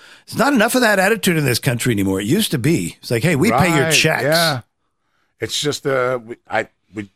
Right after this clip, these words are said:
Speaker 2: the country's flat right now, man. I mean, with the borders being crushed and, uh, the banks are falling down and, um, nobody
Speaker 1: Yeah.
Speaker 2: ca-, it seems, I, there's a few people that care, and the ones that actually do care are gonna get fifty years in jail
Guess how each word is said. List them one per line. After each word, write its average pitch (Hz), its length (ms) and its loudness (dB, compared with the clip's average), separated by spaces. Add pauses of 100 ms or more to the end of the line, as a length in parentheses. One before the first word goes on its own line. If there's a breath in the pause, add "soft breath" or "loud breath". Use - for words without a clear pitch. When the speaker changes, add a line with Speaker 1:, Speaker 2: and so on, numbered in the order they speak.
(180)
Speaker 2:
the 98 100 -12
country's 156 360 -2
flat 123 420 -2
right 90 200 -6
now, 82 240 -8
man. 107 280 -4
I 107 100 0
mean, 110 300 -4 (380 soft breath)
with 107 180 -6
the 110 60 -4
borders 120 380 0
being 143 240 -2
crushed 143 540 -2
and, 92 260 -6
uh, 90 300 -4 (420)
the 101 80 -10
banks 113 380 -2
are 135 40 0
falling 143 440 0
down 147 560 0
and, 95 320 -4
um, 92 400 -2 (920 loud breath)
nobody 139 340 0
Speaker 1:
Yeah. 127 60 -10
Speaker 2:
ca-, - 180 -6
it 123 120 -4
seems, - 460 -4 (100)
I, 135 380 -6
there's 156 220 -2
a - 180 -12
few 175 220 -4
people 160 240 -4
that 131 160 -2
care, 170 280 0
and 127 100 -2
the 113 60 0
ones 135 220 -2
that 123 120 2
actually 131 300 0
do 131 180 -4
care 113 260 0
are 123 40 -2
gonna 117 180 -4
get 117 160 -2
fifty 147 320 -4
years 139 280 -2
in 131 100 -6
jail 127 460 -2